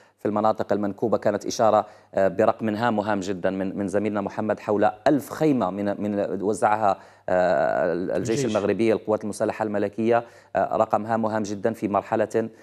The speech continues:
Speaker 1: آه، تنخفض فيها درجات الحرارة، في، في وقت نشاهد بعض الصور التي، وأنت، أنا، أنت، الغنبوري، أي مشاهد جالس في داره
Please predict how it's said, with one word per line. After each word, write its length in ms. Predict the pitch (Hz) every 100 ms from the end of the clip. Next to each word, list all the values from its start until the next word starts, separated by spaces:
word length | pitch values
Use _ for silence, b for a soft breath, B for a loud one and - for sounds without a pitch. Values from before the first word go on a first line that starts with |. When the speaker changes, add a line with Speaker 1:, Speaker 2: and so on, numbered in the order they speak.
| B - -
Speaker 1:
آه، 380 | 87 92 92 92
تنخفض 440 | - 101 110 117
فيها 240 | - 113 107
درجات 400 | 107 101 107 110
الحرارة، 500 | - 107 107 107 - b b -
في، 320 | - 90 90
في 220 | - 92
وقت 280 | 92 107 -
نشاهد 480 | 110 101 - 104 98
بعض 320 | 95 87 95
الصور 380 | 98 - 113 104
التي، 440 | 98 98 104 104 b b b
وأنت، 500 | - 104 110 107 110 - - 50 71 - _ -
أنا، 300 | 104 113 110 -
أنت، 360 | 95 117 110 -
الغنبوري، 600 | 95 104 95 107 107 - -
أي 80 | 104
مشاهد 440 | 107 - 101 92
جالس 240 | 107 107 -
في 60 | -
داره 380 | 104 107 110